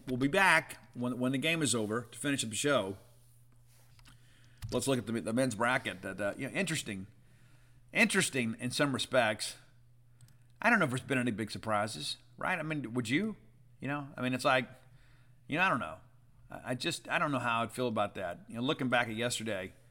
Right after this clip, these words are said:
uh, let's see. We'll go back to yesterday's numbers here.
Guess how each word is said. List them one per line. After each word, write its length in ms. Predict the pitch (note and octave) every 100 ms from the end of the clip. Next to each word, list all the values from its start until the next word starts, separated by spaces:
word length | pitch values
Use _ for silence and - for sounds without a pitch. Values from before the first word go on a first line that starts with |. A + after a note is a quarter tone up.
| - - - - -
uh, 400 | - G2+ G2 F#2+ G2+
let's 220 | D#3+ -
see. 240 | A#2 E2 - - - -
We'll 80 |
go 80 | A2+
back 220 | A2+ A2
to 40 | A2
yesterday's 440 | A#2 A2 A2+ G#2
numbers 320 | A#2 G#2+ G#2
here. 240 | G#2+ G2+